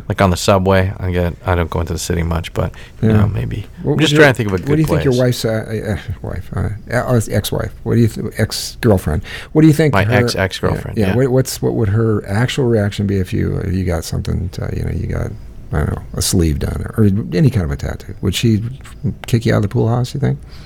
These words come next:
Speaker 1: I don't think she'd kick me out of the pool house, but I don't, I,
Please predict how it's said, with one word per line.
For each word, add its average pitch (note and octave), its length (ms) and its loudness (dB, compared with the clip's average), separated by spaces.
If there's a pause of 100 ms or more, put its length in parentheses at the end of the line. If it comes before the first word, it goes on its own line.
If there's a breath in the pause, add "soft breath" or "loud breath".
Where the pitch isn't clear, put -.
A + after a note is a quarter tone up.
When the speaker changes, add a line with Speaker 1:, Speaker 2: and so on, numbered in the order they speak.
(480 loud breath)
Speaker 1:
I A3+ 140 0
don't A#3+ 200 6
think C3+ 220 4
she'd - 260 0 (800)
kick - 220 4
me A#2 100 6
out G2+ 100 4
of G2 40 -2
the F#2 60 -4 (100)
pool E3+ 280 6
house, F#2+ 380 2
but G2 240 2
I G#2 80 6
don't, G#2 260 2
I, G2 180 -4